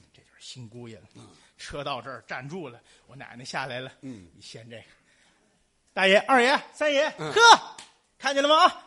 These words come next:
Speaker 1: 就这个门儿。今天您进这门儿，哎，今天只要您进了这门儿了，往后您就这家高门高续。
Speaker 2: 嚯，
Speaker 1: 啊，
Speaker 2: 对，对。
Speaker 1: 大爷，今天叫以文会友。
Speaker 2: 嗯。
Speaker 1: 我知道，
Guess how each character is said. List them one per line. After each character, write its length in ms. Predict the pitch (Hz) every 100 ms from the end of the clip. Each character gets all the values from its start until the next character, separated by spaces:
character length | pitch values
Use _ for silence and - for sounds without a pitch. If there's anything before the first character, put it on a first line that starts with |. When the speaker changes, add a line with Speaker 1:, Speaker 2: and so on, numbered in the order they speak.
| -
Speaker 1:
就 100 | 277
这 140 | 285
个 60 | 254
门 100 | 262
儿。 100 | 302 - _ _ _ _ _ _ _
今 180 | - 330
天 200 | 302 294
您 100 | 311
进 160 | 311 254
这 100 | 240
门 140 | 226
儿， 160 | 302 - - _ _
哎， 260 | 247 190 -
今 200 | 415 392
天 200 | 330 339
只 100 | 202
要 100 | 220
您 140 | 277
进 240 | 330 440 349
了 80 | 247
这 160 | 294
门 140 | 214 254
儿 80 |
了， 140 | 370 -
往 200 | 330 302
后 240 | 262 339 208
您 180 | 240
就 100 | 277
这 140 | 240 208
家 180 | 220 202
高 320 | - 381 359
门 160 | 233 233
高 160 | 240
续。 180 | 240 240 - _ _
Speaker 2:
嚯， 500 | _ - - 294 294 285 233 180
Speaker 1:
啊， 260 | 214 202 - -
Speaker 2:
对， 100 | 196
对。 40 | 190 -
Speaker 1:
大 140 | 143
爷， 220 | 135 143 _ _ _ _
今 180 | - 214
天 200 | 190 208
叫 160 | 185
以 260 | 139 139 135
文 320 | 156 160 247
会 240 | 285 185 147
友。 260 | 107 101 -
Speaker 2:
嗯。 360 | - 170 135 98 76
Speaker 1:
我 100 | 104 113
知 180 | 131
道， 100 | 127